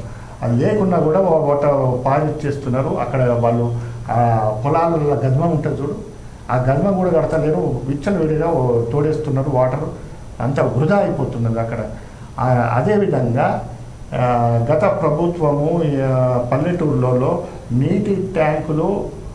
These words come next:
ఆ, రిమోట్ స్విచ్తో వాళ్ళు ఎలక్ట్రిక్ స్విచ్తో, ఆ, ఎక్కడ వీలు ప్రతి ఊరికి ఒక ఏర్పాటు చేసేసిండు. ఇంతకుముందు బోర్లు ఉండే, హ్యాండ్ బోర్లు, ఆ బోర్లు కొడితేనే నీళ్ళు వస్తుండే. అటువంటిది ఇప్పుడు కాదు, స్విచ్ చేస్తేనే బోర్ వచ్చేస్తుంది.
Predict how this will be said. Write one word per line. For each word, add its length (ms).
ఆ, 600
రిమోట్ 340
స్విచ్తో 960
వాళ్ళు 640
ఎలక్ట్రిక్ 400
స్విచ్తో, 760
ఆ, 340
ఎక్కడ 240
వీలు 380
ప్రతి 260
ఊరికి 460
ఒక 260
ఏర్పాటు 460
చేసేసిండు. 680
ఇంతకుముందు 500
బోర్లు 640
ఉండే, 260
హ్యాండ్ 260
బోర్లు, 340
ఆ 140
బోర్లు 640
కొడితేనే 400
నీళ్ళు 260
వస్తుండే. 380
అటువంటిది 440
ఇప్పుడు 160
కాదు, 320
స్విచ్ 200
చేస్తేనే 360
బోర్ 240
వచ్చేస్తుంది. 540